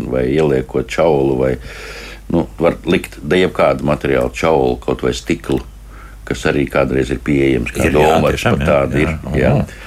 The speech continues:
Speaker 1: Ā, es vienkārši par gludumu kā tādu.
Speaker 2: Aha.
Speaker 1: Nu, sodrēzes ir spējīgs pieķerties pie jebkura materiāla. Jebkurš materiāls ir porains. Tanīpat laikā šīs od-, šo oderējumu mēs jau liekam dēļ kaut kā cita, lai pasargātu mūsu ķieģeļu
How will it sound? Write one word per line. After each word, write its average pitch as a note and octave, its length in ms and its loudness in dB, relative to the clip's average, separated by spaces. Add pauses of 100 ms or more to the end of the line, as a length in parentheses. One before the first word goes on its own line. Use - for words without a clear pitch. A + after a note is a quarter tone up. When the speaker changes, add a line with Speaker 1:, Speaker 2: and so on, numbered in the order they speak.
Speaker 1:
Ā, C#2 200 0 (360)
es E2+ 180 -2
vienkārši E2+ 380 2
par D2+ 180 2
gludumu D#2+ 540 2
kā C2 180 0
tādu. B1+ 480 -2
Speaker 2:
Aha. C2+ 300 0
Speaker 1:
Nu, - 320 -4
sodrēzes C2+ 640 0
ir C2+ 140 -6
spējīgs C#2+ 500 0
pieķerties C2+ 560 -2
pie B1+ 140 0
jebkura - 340 0
materiāla. - 600 -2
Jebkurš - 340 -4
materiāls C2 560 2
ir A#1 80 -4
porains. C#2+ 540 4 (380)
Tanīpat E2+ 520 0
laikā C2+ 360 2 (500)
šīs - 400 -2 (300)
od-, F2+ 460 4
šo D#2 300 0
oderējumu D#2 640 2
mēs D#2 220 -2
jau C#2+ 100 0
liekam D2 400 0
dēļ C#2+ 160 0
kaut C#2+ 220 -4
kā C#2+ 140 0
cita, - 420 -6
lai B1 180 -4
pasargātu C2+ 760 0
mūsu D2 360 -2
ķieģeļu D2 440 0